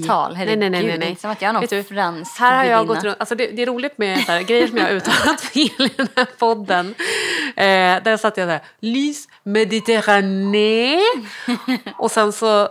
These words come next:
Speaker 2: kom Justus efter typ några avsnitt när jag ändå har nämnt den flera gånger och bara, "Jag tror att det är Lys de Méditerranée." Och jag bara,
Speaker 1: Ja, just det.
Speaker 2: "Oj, känner mig dum." Men nu i Finland så frågar vi hans, eh, fransk, eh,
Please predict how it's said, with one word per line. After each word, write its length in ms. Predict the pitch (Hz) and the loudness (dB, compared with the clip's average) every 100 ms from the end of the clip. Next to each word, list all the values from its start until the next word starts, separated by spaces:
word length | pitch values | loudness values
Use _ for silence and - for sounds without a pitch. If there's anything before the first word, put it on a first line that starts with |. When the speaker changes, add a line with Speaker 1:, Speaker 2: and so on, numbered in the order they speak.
| - | -4
Speaker 2:
kom 220 | - 220 196 | -4 -2 0
Justus 380 | 190 - 240 | -4 -6 -6
efter 260 | 220 - 196 | -4 -4 -4
typ 160 | 180 175 | -6 -6
några 180 | 170 | -2
avsnitt 580 | 175 196 175 - 208 214 | 0 0 -2 -6 -8 -4
när 40 | 196 | -4
jag 40 | |
ändå 120 | 165 | -4
har 60 | 165 | -6
nämnt 360 | 180 208 214 | -4 -4 -6
den 100 | 180 | -10
flera 180 | 170 170 | -8 -8
gånger 500 | 165 170 175 196 185 - | -6 -6 -2 -2 -4 -8
och 180 | - 196 | -12 2
bara, 180 | 180 156 - _ _ | 2 2 -4 _ _
"Jag 160 | 180 | -14
tror 420 | - - 247 359 349 | -14 -10 -8 -8 -8
att 180 | 233 - | -10 -8
det 160 | 190 | -8
är 60 | 175 - | -8 -10
Lys 260 | 202 190 - | -10 -10 -10
de 120 | - | -12
Méditerranée." 1000 | 185 190 180 - 190 220 254 165 175 208 208 | -10 -10 -14 -14 -12 -6 -6 -6 -10 -12 -10
Och 100 | 185 | -10
jag 180 | 170 165 | -8 -2
bara, 180 | 170 | -2
Speaker 1:
Ja, 200 | 180 214 | 0 0
just 160 | 170 165 | 0 -4
det. 40 | |
Speaker 2:
"Oj, 60 | 180 | -8
känner 220 | - 196 | -10 -8
mig 100 | 185 | -6
dum." 280 | 180 160 175 - - _ _ | -8 -8 -12 -16 -20 _ _
Men 420 | 208 202 196 190 - _ - | 0 0 0 -4 -10 _ -6
nu 420 | 220 214 208 - - | -2 0 -2 -6 -10
i 240 | 196 190 185 | -6 -4 -4
Finland 340 | 196 185 196 | -6 -6 -6
så 240 | 196 185 175 | -6 -6 -6
frågar 300 | 196 170 165 | -8 -8 -8
vi 140 | 170 | -8
hans, 400 | 175 175 165 - | -10 -10 -12 -10
eh, 160 | 170 165 | -8 -6
fransk, 520 | 190 180 - _ - | -6 -6 -10 _ -8
eh, 260 | 165 160 | -4 -4